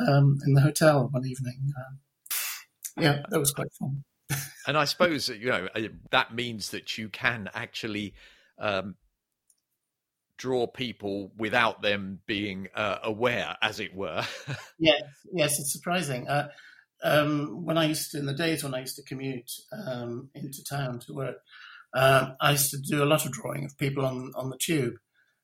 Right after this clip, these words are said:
Speaker 1: And, um, I think I was only ever, uh,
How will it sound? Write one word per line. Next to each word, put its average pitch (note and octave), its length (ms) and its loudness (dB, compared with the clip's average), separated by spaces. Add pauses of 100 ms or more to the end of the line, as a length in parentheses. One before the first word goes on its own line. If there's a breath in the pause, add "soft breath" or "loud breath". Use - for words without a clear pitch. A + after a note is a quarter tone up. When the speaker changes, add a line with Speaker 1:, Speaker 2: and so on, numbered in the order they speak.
Speaker 1:
And, C3+ 520 4
um, C#3+ 400 2 (580)
I D3+ 140 0
think D3 220 -2
I C#3+ 40 2
was C3+ 140 0
only C#3+ 420 2
ever, B2 500 0 (1080)
uh, D#3 140 2